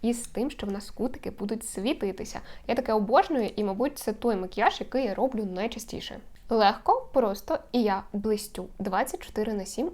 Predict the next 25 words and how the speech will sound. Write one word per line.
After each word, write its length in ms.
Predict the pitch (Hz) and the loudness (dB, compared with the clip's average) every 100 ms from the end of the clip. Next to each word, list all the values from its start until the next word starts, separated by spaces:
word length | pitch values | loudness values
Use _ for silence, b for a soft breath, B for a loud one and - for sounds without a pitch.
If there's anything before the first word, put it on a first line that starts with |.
| - | -4
блистю. 500 | 202 262 - 185 196 - - - | -4 -4 -4 -10 -10 -8 -10 -2
Підфарбую 600 | 262 - 262 240 247 208 | 2 6 6 6 4 2
війки, 460 | 196 185 233 - | 0 -4 -2 0
в 40 | 269 | 2
мене 260 | 220 233 | 2 0
туш 340 | 214 214 214 - | 0 -2 -4 -2
від 220 | 202 202 - | -2 -2 2
Eveline, 460 | 214 240 262 277 | 4 6 4 4
вона 180 | 214 196 | 2 0
досі 340 | 185 226 - | -2 -2 -4
жива. 320 | 233 214 196 - - | -2 -2 -4 -6 -4
Ви 60 | |
не 100 | 208 | -4
повірите, 460 | 202 190 185 240 - | -4 -6 -6 -6 -6
але 180 | - 202 | -4 -4
вона 280 | 196 196 196 - | -4 -4 -6 -6
досі 460 | 196 185 185 - - - | -6 -4 -6 -8 -12 -6
жива. 300 | 202 196 - B B B B B B B B B - | -4 -2 -4 B B B B B B B B B -8
Коли 180 | 226 233 | -2 0
вона 240 | 269 214 | 2 2
вже 180 | 208 202 | 2 0
просто 580 | 202 226 240 - 214 208 | 0 -2 -2 -6 -6 -2
закінчить 640 | 220 226 262 233 - 202 208 | -2 0 0 -2 -2 -6 -4
своє 340 | 190 185 220 | -6 -2 -2
існування. 880 | 233 269 262 254 240 214 214 202 | -2 -2 -2 0 0 0 -2 -4